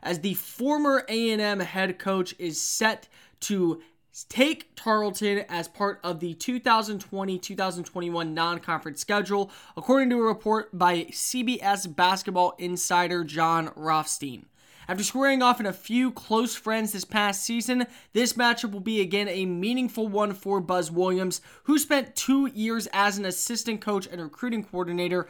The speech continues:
under Gillispie in two thousand four and two thousand five, and two thousand five and two thousand six,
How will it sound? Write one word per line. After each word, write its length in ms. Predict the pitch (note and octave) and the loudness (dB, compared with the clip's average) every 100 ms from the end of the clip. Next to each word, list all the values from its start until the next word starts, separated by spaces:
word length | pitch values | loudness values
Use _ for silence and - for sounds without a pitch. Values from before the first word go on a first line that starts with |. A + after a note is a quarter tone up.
| - - | -12 -8
under 240 | G#3+ C#4 C#4+ | 2 4 4
Gillispie 560 | A3+ G#3+ G3+ - G#3+ | 2 2 2 0 -6
in 160 | F#3+ E3 | -4 -8
two 160 | - G3 | -8 -2
thousand 340 | F#3+ F#3 F3 | 0 0 -4
four 300 | D#3+ G#3+ G#3+ | -6 -2 -2
and 160 | F3+ D#3+ | -2 -6
two 100 | E3+ | -4
thousand 360 | E3 E3 D#3+ | -2 -2 -4
five, 420 | D3 A3+ A#3+ B3 A#3 - - | 2 8 8 6 -2 -16 -8
and 80 | D3+ | -2
two 100 | G#3+ | 4
thousand 300 | A3 G3 F#3+ | 4 4 2
five 200 | G#3 F#3+ | 2 2
and 80 | |
two 140 | F3 G3 | -2 -4
thousand 300 | F#3+ F3+ E3 | -2 -2 -4
six, 420 | - G3+ F#3 - | -4 -4 -4 -8